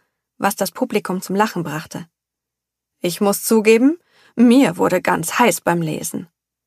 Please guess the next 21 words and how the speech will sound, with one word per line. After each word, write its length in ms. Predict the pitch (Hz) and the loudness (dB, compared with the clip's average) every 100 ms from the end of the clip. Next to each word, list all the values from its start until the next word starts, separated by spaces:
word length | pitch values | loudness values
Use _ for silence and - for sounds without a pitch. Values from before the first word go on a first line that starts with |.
| _ _ _ _ _ _ _ | _ _ _ _ _ _ _
Ihr 120 | - 226 | -2 0
gegenüber 500 | 247 226 254 247 185 | 0 0 0 0 0
auf 180 | 185 | -2
einem 180 | - 185 | -4 -2
weiteren 420 | 180 214 220 185 | 0 0 -2 -4
Ledersessel 540 | 180 214 202 190 190 190 | -2 -2 -2 -4 -6 -6
sitzend, 480 | - 208 - 208 - _ _ - | -4 -6 -6 -8 -10 _ _ -4
beugte 340 | 214 254 226 | -2 -2 -6
sich 220 | - 180 | -8 -10
vor. 360 | - 208 165 175 _ _ _ _ | -8 -6 -6 -10 _ _ _ _
Verschwörerisch 760 | - 180 - 202 208 180 175 - | -12 -8 0 0 2 -2 -4 -6
zwinkerte 440 | - 233 240 220 | -4 -2 0 0
er 100 | 196 | 0
ihr 160 | 180 190 | 0 -4
zu 220 | - 240 | -4 -4
und 220 | 233 208 | -2 -4
stellte 340 | - 208 247 220 | 0 2 2 0
die 120 | 175 | -8
Frage 440 | - 208 254 220 | -4 0 2 2
aller 220 | - 196 185 | 0 -2 -6
Fragen. 500 | - 185 170 170 | -6 -4 -4 -6